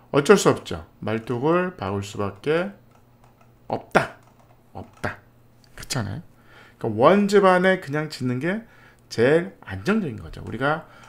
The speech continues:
성토를 하죠. 성토를 하고 흙을 부어서 그 위에 집을 지면 진해력이 안 나와. 진해력이 안 나와. 원래 원 집안이 한 십 년 되면 진해력이 삼십 톤이 나와. 나오는데 성토를 하는 순간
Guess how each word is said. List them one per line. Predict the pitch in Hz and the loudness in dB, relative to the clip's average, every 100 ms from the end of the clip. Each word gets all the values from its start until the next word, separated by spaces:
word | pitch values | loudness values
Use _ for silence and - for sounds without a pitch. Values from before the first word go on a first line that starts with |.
| - | -20
성토를 | - - 196 202 180 147 | -16 -10 -8 -6 -6 -6
하죠. | 87 - | -8 -12
성토를 | 113 147 147 156 | -12 -10 -2 0
하고 | 147 139 165 185 | 2 0 -2 -4
흙을 | 185 190 175 | -4 -2 -2
부어서 | 135 123 151 185 - - - - | -2 -2 -2 -6 -12 -20 -20 -2
그 | 160 156 131 | 2 4 4
위에 | 139 208 | 4 2
집을 | - 120 151 | -2 -4 -2
지면 | - 95 139 110 - - - - - | -2 -2 0 -2 -6 -20 -20 -20 -10
진해력이 | - 170 214 208 196 196 | 0 4 6 6 4 2
안 | - 87 | -4 -6
나와. | 78 71 - | -8 -10 -16
진해력이 | - 139 147 131 120 | -6 -2 0 -2 -4
안 | 82 | -8
나와. | 87 80 | -10 -10
원래 | - 139 180 180 - - - - - | -2 0 2 2 -2 -10 -20 -20 -8
원 | 120 151 190 | 2 4 4
집안이 | 175 180 180 175 | 0 2 2 2
한 | 170 | -2
십 | 165 - | -4 -2
년 | 226 208 | 0 0
되면 | 139 120 180 131 - - _ - - - - - | 0 0 0 -2 -4 -16 _ -20 -20 -20 -20 -6
진해력이 | 135 165 185 175 170 175 | -2 4 4 4 2 0
삼십 | - 233 226 - - | -2 -4 -4 -6 -8
톤이 | - 220 214 | -8 -4 -4
나와. | 151 - - - - - - _ _ - | -6 -6 -4 -4 -6 -20 -20 _ _ -2
나오는데 | 120 185 226 135 139 151 78 - - - - | 6 8 8 4 2 2 0 -8 -20 -20 -20
성토를 | - 233 254 247 226 220 208 | -4 0 0 6 10 10 10
하는 | 202 202 | 6 4
순간 | 190 185 208 247 277 | 2 4 6 6 4